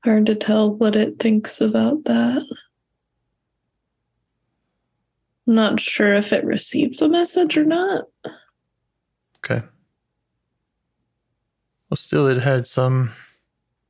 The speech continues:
Speaker 2: it sounded a little reluctant, but it was saying, "Sure."
Speaker 1: Yeah,
Speaker 2: Yeah.
Speaker 1: yeah. Okay, uh, wait, yeah, I think it feels kind of, like, meh about me being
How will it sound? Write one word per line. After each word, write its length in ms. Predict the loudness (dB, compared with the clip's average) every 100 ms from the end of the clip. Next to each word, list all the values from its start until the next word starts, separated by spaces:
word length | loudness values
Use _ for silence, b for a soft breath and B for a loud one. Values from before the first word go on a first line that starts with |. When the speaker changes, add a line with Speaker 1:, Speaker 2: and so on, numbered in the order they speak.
| _ _ _ -6
Speaker 2:
it 40 |
sounded 260 | -2 2 2
a 20 |
little 260 | 2 2
reluctant, 500 | 0 0 -2 -2 -2
but 160 | 0 -2
it 120 | -4 -8 _ -8
was 140 | -8 -2
saying, 440 | -2 0 0 -2 -8
"Sure." 540 | -10 -2 0 0 -2 -6 _ _ _ _ _
Speaker 1:
Yeah, 480 | 2 4 4 2 0 -2 -10 -16 -2
Speaker 2:
Yeah. 440 | 0 0 0 -2
Speaker 1:
yeah. 340 | -4 -14 -2 2
Okay, 460 | 4 4 4 4
uh, 40 | 4
wait, 340 | 4 4 4
yeah, 240 | 2 2 2
I 120 | 0
think 200 | 0 0
it 180 | 0 2
feels 640 | 2 4 2 -2 -12 -16 _ _ _ _ _ _ _ _ _ _ _
kind 240 | -2 2 4
of, 80 |
like, 380 | 4 4 2 -2 -18 _ _ _ _ 0
meh 640 | 2 4 4 4 2 2
about 340 | 2 2 2
me 160 | 2 2
being 640 | 2 2 4 4 2 0